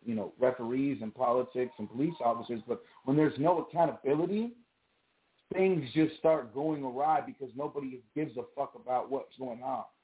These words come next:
I'm gonna continue to get paid. I'm gonna continue to be a head coach in the N F L. Nobody's gonna take this job away from me because the one person that can has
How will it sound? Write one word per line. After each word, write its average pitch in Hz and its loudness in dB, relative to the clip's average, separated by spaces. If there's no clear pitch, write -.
I'm 147 0
gonna 151 4
continue 160 -4
to 151 0
get 123 -4
paid. 139 2
I'm 123 2
gonna 123 -2
continue 147 -4
to 151 4
be 131 4
a 120 4
head 131 2
coach 135 2
in 131 -2
the 120 -4
N 123 -2
F 113 -6
L. 131 2
Nobody's 135 2
gonna 151 0
take 151 -4
this 139 -6
job 147 0
away 147 2
from 131 -6
me 127 -6
because 127 0
the 104 -8
one 165 -4
person 190 0
that 180 -4
can 107 -4
has 113 4